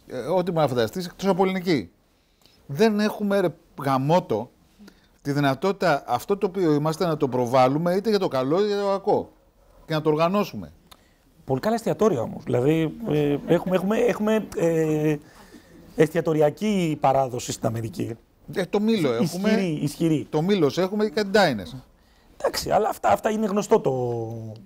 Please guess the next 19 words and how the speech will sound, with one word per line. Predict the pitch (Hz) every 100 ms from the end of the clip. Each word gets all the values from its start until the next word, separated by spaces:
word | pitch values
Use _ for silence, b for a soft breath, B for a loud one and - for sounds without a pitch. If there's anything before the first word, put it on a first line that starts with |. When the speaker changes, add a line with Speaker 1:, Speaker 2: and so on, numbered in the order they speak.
| - _ _ _ _ _ - - - - _ B B B B -
Speaker 2:
κάτι | 196
εξάγουμε. | 180 127 113 107 - _ _ _ _ _ 135
Speaker 1:
Νομίζω | 151 165 185
το | 190 143
πρόβλημα | 175 175 170
είναι | 180
ότι | 190 160
είμαστε | 175 180
τρομερά | 160 147 147 151 170
μεταξύ | 160 143 165
μας, | 170 165 -
ε, | 156 139 135 127 127 123 113
διχα-, | 120 - 120 113 110 101
διχαστικοί | 123 127 - 98 131 147
μεταξύ | 143 123 - 135
μας | 151 196 - b b b b b _ -
και | 151
κουτσομπόλιδες. | 147 156 151 185 123 95 - - _ _ - - 175 165 _ 180 202 220 214 - _ _ _ _ _ _
Ναι. | 160 196 175 101